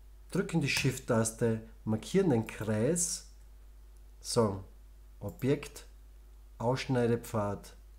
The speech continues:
setzen. So,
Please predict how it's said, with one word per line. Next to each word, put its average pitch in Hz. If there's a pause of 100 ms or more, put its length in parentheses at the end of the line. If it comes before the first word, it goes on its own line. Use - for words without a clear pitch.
(460)
setzen. 170 (1900)
So, 135